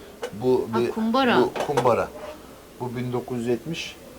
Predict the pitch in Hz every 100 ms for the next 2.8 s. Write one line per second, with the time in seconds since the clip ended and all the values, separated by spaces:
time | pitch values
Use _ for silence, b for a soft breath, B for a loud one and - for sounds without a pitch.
0 | - - - - - - - - - -
1 | - - - - - - - - - -
2 | - 131 127 101 98 90 85 147